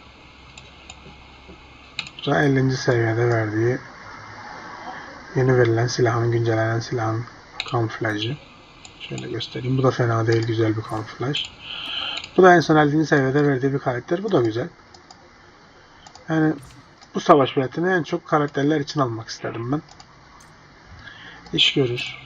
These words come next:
Güzel. Şimdiden izleyip alacak olanlara da hayırlı olsun diyelim. Yorumlarda görüşürüz arkadaşlar.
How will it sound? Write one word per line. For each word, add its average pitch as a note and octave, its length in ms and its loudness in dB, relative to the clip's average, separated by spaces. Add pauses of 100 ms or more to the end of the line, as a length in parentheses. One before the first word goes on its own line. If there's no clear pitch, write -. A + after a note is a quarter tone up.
(800)
Güzel. C3 320 -2
Şimdiden E3+ 480 4 (1000)
izleyip D#3 480 6 (260)
alacak D3+ 340 2
olanlara D3 380 2
da D3 120 0
hayırlı D3 280 4
olsun A#2+ 320 -2
diyelim. A2+ 260 -6 (2000)
Yorumlarda D3 520 4
görüşürüz B2+ 420 0
arkadaşlar. - 640 -12